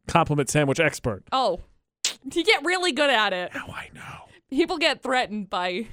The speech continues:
Speaker 2: <laughs>
Speaker 1: Okay, since you were ready for that, good news. I have another game for you.
Speaker 2: Uh-huh.
Speaker 1: And very simply, it's titled The Think Fast Game.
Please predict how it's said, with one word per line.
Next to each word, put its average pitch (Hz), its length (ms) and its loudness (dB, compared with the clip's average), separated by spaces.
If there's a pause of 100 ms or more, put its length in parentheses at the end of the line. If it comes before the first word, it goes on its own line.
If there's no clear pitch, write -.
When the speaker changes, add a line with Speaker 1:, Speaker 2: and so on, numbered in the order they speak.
(140)
Speaker 2:
<laughs> - 200 0
Speaker 1:
Okay, 240 320 6
since 202 240 0
you 233 80 4
were 220 80 8
ready 214 220 4
for 190 160 2
that, 185 320 6
good 175 160 6
news. 175 320 4
I 160 100 6
have 156 100 4
another 151 220 2
game 151 260 4
for 117 240 2
you. 110 160 0
Speaker 2:
Uh-huh. 277 340 4 (240)
Speaker 1:
And 147 400 2
very 165 240 4
simply, 160 460 0
it's 143 200 -4
titled 151 480 -2
The 135 180 -4
Think 165 260 -4
Fast - 460 -10
Game. 101 300 -14